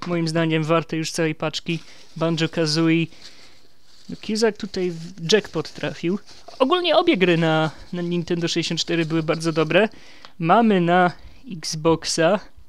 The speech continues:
dziewięćdziesiąt dziewięć pensów jest cena nawet na pudełku. Na Xboxa mamy Duma trzy. Xbox to już retro, panie i panowie. Doom trzy w całkiem niezłym stanie, z instrukcją,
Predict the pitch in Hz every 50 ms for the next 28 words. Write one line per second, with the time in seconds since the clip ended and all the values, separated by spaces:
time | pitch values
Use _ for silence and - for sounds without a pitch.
0 | - - - - - - - - - - - - 165 156 156 156 151 175 190 -
1 | 233 202 180 175 165 160 - - 175 165 165 156 - 151 - - 156 - - -
2 | 170 165 160 156 151 156 147 147 143 - 160 - - - 156 160 160 165 - 262
3 | 269 - - - - - - - 170 196 233 277 190 165 180 233 226 - - 226
4 | 214 208 214 208 208 208 202 190 - - - - - - 165 156 143 - 220 262
5 | 277 285 233 185 - - - - - 160 143 131 120 - - - - - - -
6 | - - - - - - - - - - - - - - - - - 214 214 214
7 | 202 220 196 - - 185 165 160 - 180 175 180 170 - - - 131 123 - -
8 | - 175 165 165 160 156 151 - - 143 143 147 151 151 170 185 202 190 - -
9 | - - - - - - - - - - - - - - - - - 185 165 175
10 | 175 170 160 - - - - 247 240 226 - - - - - - - - - -
11 | - - - - - - - - - - - - - - - - - - 247 -
12 | 262 - 247 214 220 190 165 160 151 - - 196 208 214 202 190 180 175 - -
13 | - - - - - - - 185 202 226 180 - - - 175 180 170 - - -
14 | 175 175 170 170